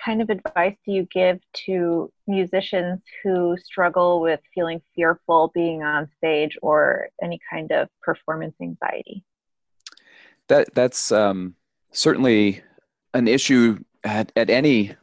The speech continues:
Speaker 2: level of, of study, but I would say two things about it. One, there, we do have to be honest about,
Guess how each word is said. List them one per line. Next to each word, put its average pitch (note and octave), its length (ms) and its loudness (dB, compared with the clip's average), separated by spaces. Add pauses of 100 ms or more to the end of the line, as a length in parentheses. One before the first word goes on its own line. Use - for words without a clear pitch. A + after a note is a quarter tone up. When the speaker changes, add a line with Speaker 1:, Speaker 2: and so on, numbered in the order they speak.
(380)
Speaker 2:
level G#2 460 4
of, F2 280 -2
of F#2 140 -2
study, G#2+ 400 2
but F2+ 240 0 (280)
I A#2+ 120 0
would A#2+ 120 4
say C3+ 140 4
two G#3 200 0
things B2+ 260 0
about F#2+ 220 2
it. F#2 100 2
One, C3 380 0
there, A#2 200 4
we A#2 160 0
do B2+ 220 2
have C3+ 240 0
to B2 80 -6
be A#2 180 0
honest G2 560 -2
about, F2+ 580 0